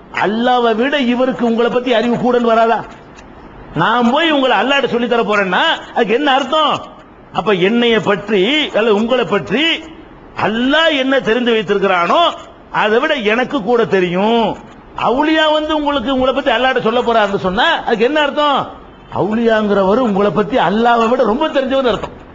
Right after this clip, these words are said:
அல்லாஹ்வுக்கு என்னமோ தெரியாத மாதிரி இவர் உங்களை பத்தி A to Z தெரிஞ்சு வச்சுக்கிற மாதிரியும்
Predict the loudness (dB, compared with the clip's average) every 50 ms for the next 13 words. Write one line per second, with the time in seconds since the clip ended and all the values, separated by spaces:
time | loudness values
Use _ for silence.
0 | -20 -20 -20 -20 -20 -20 -20 -20 -20 -20 -10 -6 -2 0 2 2 2 2 2 2
1 | 0 0 0 0 0 2 2 2 0 0 0 0 0 0 0 0 -2 -2 -4 -8
2 | -14 -18 -18 -18 -6 -2 0 0 2 2 0 0 2 0 0 0 0 0 0 0
3 | 0 0 0 0 0 0 0 0 0 0 -2 0 0 -2 -2 0 0 -2 0 0
4 | 0 0 0 0 0 0 0 -2